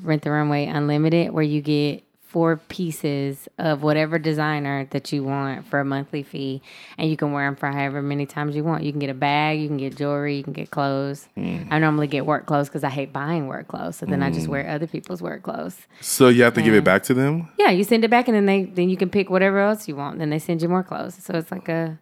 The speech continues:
Speaker 2: Huh.
Speaker 1: Yeah.
Speaker 2: And they have designer clothes on
Speaker 1: They
Speaker 2: there?
Speaker 1: have designer clothes. Like, I just, last week,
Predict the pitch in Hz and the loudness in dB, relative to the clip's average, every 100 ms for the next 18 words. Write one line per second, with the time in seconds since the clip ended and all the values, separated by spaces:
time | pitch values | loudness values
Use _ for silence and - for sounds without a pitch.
0 | - - 180 92 - _ 330 208 165 - | -4 0 0 0 -6 _ 0 0 -2 0
1 | 107 110 104 95 98 90 85 92 80 78 | 4 6 6 4 4 2 2 2 0 0
2 | - 185 185 165 170 165 170 180 202 196 | 2 2 2 2 0 0 0 -2 -2 -2
3 | 175 - 175 190 185 190 202 - - _ | -2 0 2 4 4 4 2 0 -14 _
4 | - - _ 175 185 190 208 196 190 170 | -20 -20 _ 4 6 4 4 6 6 2
5 | - | -4